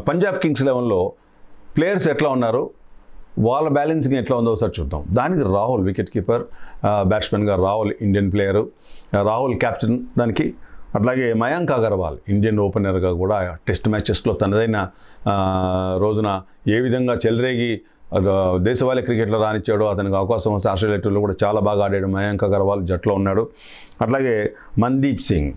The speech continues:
మన్దీప్ సింగ్ ఒక మంచి ఆల్రౌండర్, especially బౌలింగ్ చాలా బాగా వేస్తారు మన్దీప్ సింగ్. వీళ్ళ టీం అంటే వీళ్ళందరూ కూడా ఇంత ముందర దీన్ని ఈ జట్టుగా ఆడిన వాళ్ళే. ఇషాన్ పోరెల్, ఇతను కూడా ఒక మంచి పేరు వచ్చింది,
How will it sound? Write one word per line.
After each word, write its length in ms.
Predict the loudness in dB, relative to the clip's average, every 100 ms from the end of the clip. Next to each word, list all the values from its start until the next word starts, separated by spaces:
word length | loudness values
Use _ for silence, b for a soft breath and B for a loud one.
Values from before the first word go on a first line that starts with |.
| -4
మన్దీప్ 260 | 0 2 2
సింగ్ 200 | 0 0
ఒక 220 | 0 0
మంచి 400 | 2 2 2 0
ఆల్రౌండర్, 540 | 0 0 0 0 0 -2 -8 -20 -10 -6
especially 400 | -2 -2 0 2
బౌలింగ్ 280 | 2 2 2 2
చాలా 120 | 2
బాగా 160 | 2
వేస్తారు 300 | 0 0 0
మన్దీప్ 340 | 0 0 0 -2
సింగ్. 200 | -4 -4 -8 B B B 0
వీళ్ళ 160 | 0
టీం 320 | 0 0 0
అంటే 160 | 0 0
వీళ్ళందరూ 340 | 0 0 2
కూడా 140 | 2 0
ఇంత 120 | 0
ముందర 240 | 0 0
దీన్ని 340 | 0 0 0 0
ఈ 40 |
జట్టుగా 320 | 0 -2 0
ఆడిన 140 | 0 0
వాళ్ళే. 280 | -2 -2 -6 b b -2
ఇషాన్ 320 | 0 0 0 2
పోరెల్, 300 | 2 2 -2 -10 -20 b b -2
ఇతను 260 | 0 2
కూడా 160 | 2 2
ఒక 120 | 2
మంచి 240 | 0 -2 0
పేరు 160 | 2 2
వచ్చింది, 400 | 2 0 0